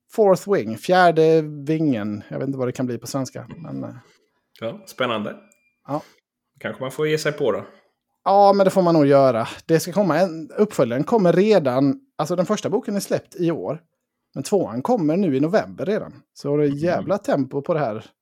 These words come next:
Speaker 1: Jag vet inte om hon hade dem färdigskrivna, men, eh.
Speaker 2: Säkert. Hon har skrivit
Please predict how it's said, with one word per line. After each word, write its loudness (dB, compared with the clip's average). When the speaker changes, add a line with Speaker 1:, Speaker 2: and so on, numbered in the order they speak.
Speaker 1:
Jag -8
vet -6
inte -4
om -2
hon 2
hade 2
dem -4
färdigskrivna, -4
men, -4
eh. -4
Speaker 2:
Säkert. -6
Hon -12
har -6
skrivit -2